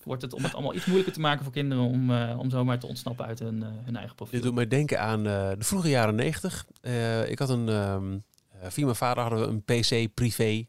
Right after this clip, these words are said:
Speaker 2: een, een M S-dos computer thuis staan met een, eh, monochroom scherm. En op, eh, tien, eh, discs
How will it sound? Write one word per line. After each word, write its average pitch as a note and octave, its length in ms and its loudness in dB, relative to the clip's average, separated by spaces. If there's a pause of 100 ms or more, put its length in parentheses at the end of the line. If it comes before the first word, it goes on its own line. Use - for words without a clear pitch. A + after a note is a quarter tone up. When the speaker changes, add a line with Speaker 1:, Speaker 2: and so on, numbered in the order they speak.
(140)
Speaker 2:
een, G2+ 320 -6 (220)
een A#2+ 120 -4
M A#2+ 80 2
S-dos B2 240 2
computer A#2+ 300 -2
thuis A2+ 220 2
staan A2+ 200 0
met G#2+ 120 -2
een, G#2 120 -2
eh, G#2 60 0
monochroom B2+ 500 4
scherm. C#3 320 0 (420)
En G#2 320 -2
op, - 240 -6
eh, G#2 60 -2 (120)
tien, G3 280 2 (100)
eh, - 160 -10 (140)
discs - 640 4